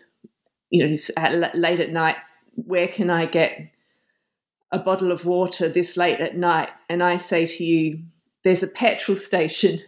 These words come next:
<laughs> around the corner." Um, what I'm communicating to you is that you can get a, a bottle of water at the petrol station. But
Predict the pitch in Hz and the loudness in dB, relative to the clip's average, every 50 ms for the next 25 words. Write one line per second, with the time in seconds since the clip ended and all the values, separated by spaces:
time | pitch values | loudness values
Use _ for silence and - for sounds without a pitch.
0 | _ _ _ - 175 160 170 165 160 160 160 165 165 - - 220 202 202 190 175 | _ _ _ -6 -2 0 0 0 0 0 0 -2 -4 -2 -2 0 0 2 0 0
1 | 165 139 - - 160 - _ _ _ _ _ _ _ _ _ _ - 185 180 180 | -2 -4 -6 -10 -14 -18 _ _ _ _ _ _ _ _ _ _ -4 0 0 0
2 | 180 180 180 180 180 - - _ _ _ _ 202 254 277 277 285 254 - - 220 | 0 -2 -4 -10 -12 -16 -20 _ _ _ _ -2 0 0 2 0 0 -2 -2 -2
3 | 208 220 240 254 254 233 233 208 175 170 175 165 170 - - 170 165 160 160 143 | 0 0 0 0 -2 -2 -2 0 2 2 2 0 -2 -2 0 0 2 2 2 0
4 | 170 165 - - 135 - - - _ _ _ _ _ _ _ - 180 185 170 - | 0 -2 -2 -6 -6 -8 -8 -10 _ _ _ _ _ _ _ -4 -2 -2 0 0
5 | 190 160 160 - 165 160 - - - _ _ _ _ - - 156 156 - - - | -2 -2 0 0 0 0 0 -2 -8 _ _ _ _ 2 2 2 2 2 -4 -12
6 | - - - 160 - 160 160 156 160 156 143 151 160 156 151 151 147 - - - | -6 -4 -4 0 2 0 0 2 0 -2 0 0 0 2 2 0 -2 -2 -6 -8
7 | 143 - 208 - - - - - 143 - - - - - - - - - 135 139 | 0 2 2 2 2 0 -2 -2 -2 0 0 0 2 2 0 0 -2 -2 -4 -4
8 | 165 - _ _ _ _ _ _ _ _ _ _ _ _ 226 220 208 - | -6 -8 _ _ _ _ _ _ _ _ _ _ _ _ 2 2 2 2